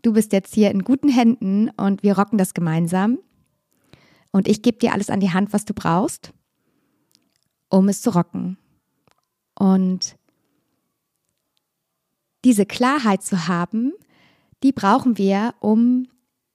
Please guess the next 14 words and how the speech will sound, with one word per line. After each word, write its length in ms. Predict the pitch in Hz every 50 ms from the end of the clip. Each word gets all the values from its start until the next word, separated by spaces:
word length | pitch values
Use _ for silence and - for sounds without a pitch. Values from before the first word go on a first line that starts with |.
| _ _ _ _ _ _ _ _ _ _ _ _ _ _ _ _
eine 400 | 214 202 208 208 202 202 202 - - _ _ _
klare 840 | - - 220 214 220 233 247 240 226 220 214 214 214 208 202 202 226 - - - _ _ _ _
Kundenreise 720 | - - 285 285 269 247 220 208 208 208 208 185 202 - -
auch 120 | 208 -
im 160 | 196 214 220
Außen 380 | - 214 214 220 262 - - 214
zu 140 | - - 165
gestalten. 680 | 175 175 - - 170 165 170 170 175 - - 175 175
Also 200 | - 190 185 190
von, 500 | 190 - - - 233 254 269 277 277 277 - - - _ _ _ _ _ _ _ _ _ _
wie 160 | 196 240 254
kommen 240 | - - 254 226 220
Menschen 340 | 214 208 220 240 - - 240
überhaupt 600 | 226 196 196 202 196 220 220 226 220 _ _ -